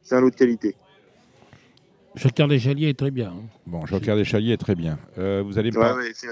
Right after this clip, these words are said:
Speaker 1: non, on a vraiment un, on a vraiment
Speaker 2: Ouais,
Speaker 1: un super
Speaker 2: il
Speaker 1: lot.
Speaker 2: vient de marcher onze, hein, quand même, hein.
Speaker 3: Vous allez me parler dans la sixième, euh, Hubert, c'est un Z cinq dans le Prairie du Cache de Cocktail du Dain. L'As, sur
Speaker 2: Bah,
Speaker 3: deux mille cent.
Speaker 2: bah, le problème, c'est le numéro un, l'Autostar, quoi.
Speaker 3: Ouais.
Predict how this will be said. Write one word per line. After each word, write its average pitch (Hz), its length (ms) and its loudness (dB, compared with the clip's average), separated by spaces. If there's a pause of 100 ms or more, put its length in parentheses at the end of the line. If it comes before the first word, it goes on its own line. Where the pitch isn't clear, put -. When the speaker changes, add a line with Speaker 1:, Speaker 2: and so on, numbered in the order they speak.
Speaker 1:
non, 131 140 -2
on 139 100 -2
a 135 60 2
vraiment 160 240 0
un, 160 60 -6
on 120 460 -14
a - 20 -4
vraiment 139 160 6
Speaker 2:
Ouais, 143 40 0
Speaker 1:
un 135 40 -8
super - 320 -4
Speaker 2:
il 107 40 0
Speaker 1:
lot. 120 60 0
Speaker 2:
vient 135 100 4
de 135 40 2
marcher 135 260 2
onze, 147 240 -4
hein, 110 100 -10
quand 107 80 -12
même, 101 220 -8
hein. 104 80 -10
Speaker 3:
Vous 98 60 -4
allez 101 120 -2
me 101 60 -6
parler 107 240 2
dans 107 140 -2
la 98 100 -2
sixième, 110 580 -2
euh, 95 140 0
Hubert, 101 420 0
c'est - 80 -8
un 92 60 -4
Z 95 160 -4
cinq 113 320 -6 (220)
dans 90 280 -4
le 87 100 -4
Prairie 110 300 -2
du 101 140 -6
Cache 120 400 -2
de 92 400 0
Cocktail 139 340 -6
du 123 140 -4
Dain. 107 220 -6 (560)
L'As, 131 480 -2 (260)
sur 107 160 -2
Speaker 2:
Bah, 120 120 4
Speaker 3:
deux 127 80 0
mille 113 60 -8
cent. 117 320 -4 (1080)
Speaker 2:
bah, 123 80 2
le 117 60 2
problème, 135 360 0
c'est 143 120 -2
le 135 60 0
numéro 135 300 -2
un, 131 160 -2
l'Autostar, 123 480 -4
quoi. 104 220 -10 (240)
Speaker 3:
Ouais. 90 260 -4